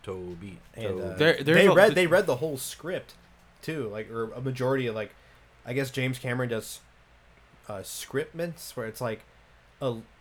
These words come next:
Speaker 2: a treatment of the movie with, like, a, some scripts, like, some dialogue in it.
Speaker 1: Okay.
Speaker 2: And they read it, and it would have been a very weird movie. Like, Shocker would have been the ma-, or Electro basically would have been the main villain, but he would, would have gone by a completely different name, and he was, like, a mobster.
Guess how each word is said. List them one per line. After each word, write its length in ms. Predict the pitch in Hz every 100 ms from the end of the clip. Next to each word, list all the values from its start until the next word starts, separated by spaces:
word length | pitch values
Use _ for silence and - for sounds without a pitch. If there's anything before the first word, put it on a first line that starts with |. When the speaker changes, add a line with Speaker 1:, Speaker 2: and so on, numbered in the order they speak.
| -
Speaker 2:
a 80 | -
treatment 520 | 123 - 160 170 180
of 60 | 175
the 60 | 175
movie 340 | 170 175 180
with, 240 | 165 120
like, 180 | 123 113 123
a, 100 | 117 104 -
some 540 | - - 117 117 113
scripts, 840 | 107 - - 110 107 - - - - -
like, 140 | 104
some 200 | - 110
dialogue 480 | 101 98 104 110 110 -
in 100 | 113
it. 180 | 120 120 - - - -
Speaker 1:
Okay. 260 | 151 139 156 -
Speaker 2:
And 100 | 131
they 140 | 123
read 260 | 117 113 123
it, 220 | 113 104 - - - - - - -
and 120 | 135
it 80 | 147
would 120 | 156
have 60 | 151
been 100 | 139
a 40 |
very 400 | 117 113 113 117
weird 280 | 107 107 101
movie. 240 | 101 98
Like, 160 | 92 90
Shocker 520 | - - 110 123 131
would 100 | 120 113
have 60 |
been 140 | 113 110
the 100 | 107
ma-, 120 | 107 -
or 300 | 113 107 101 - 131
Electro 560 | 120 131 - 170 156
basically 400 | 143 143 151 156
would 140 | 139 135
have 60 |
been 100 | 131
the 80 | 127
main 200 | 123 127
villain, 300 | 117 120 131
but 140 | 110
he 100 | 101
would, 240 | 117 113 113
would 100 | 113
have 100 | 104
gone 200 | 107 110
by 140 | 101
a 40 | 95
completely 440 | 95 113 107 107
different 320 | 101 113 98
name, 280 | 101 101 107
and 80 | 95
he 60 |
was, 80 | 95
like, 80 | 101
a 60 | 90
mobster. 640 | 87 90 - - 110